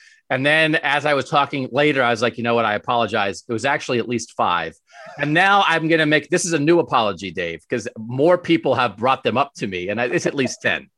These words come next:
It's at least ten times that it's happened. I've blocked out some of them. People were like, "Well, there was a time you yelled at me." It's like, "Man, I wasn't even counting that one. I totally forgot that."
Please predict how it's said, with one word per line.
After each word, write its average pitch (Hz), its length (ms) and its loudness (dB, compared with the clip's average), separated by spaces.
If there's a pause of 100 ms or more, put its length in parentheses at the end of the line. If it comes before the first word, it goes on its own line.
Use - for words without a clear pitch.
(240)
It's - 160 -2
at 175 80 0
least 160 260 2
ten 139 220 -2
times 131 280 -2
that 120 100 0
it's 113 120 -4
happened. 104 300 -4 (240)
I've 175 240 4
blocked 175 320 2
out 170 240 4
some 160 140 0
of 135 80 0
them. 139 120 0
People 180 200 0
were 180 40 0
like, 160 140 0 (180)
"Well, 196 120 4
there 277 80 6
was 240 80 0
a 202 60 2
time 220 260 2
you 214 80 2
yelled 190 240 4
at 185 40 -2
me." 170 80 0
It's 160 80 0
like, 147 200 -6
"Man, 170 200 0
I 147 100 2
wasn't 175 240 -2
even 107 120 -6
counting 139 280 -4
that 87 140 -8
one. 92 120 -14
I 101 80 -6
totally 135 280 -2
forgot 147 340 -2
that." 80 140 -2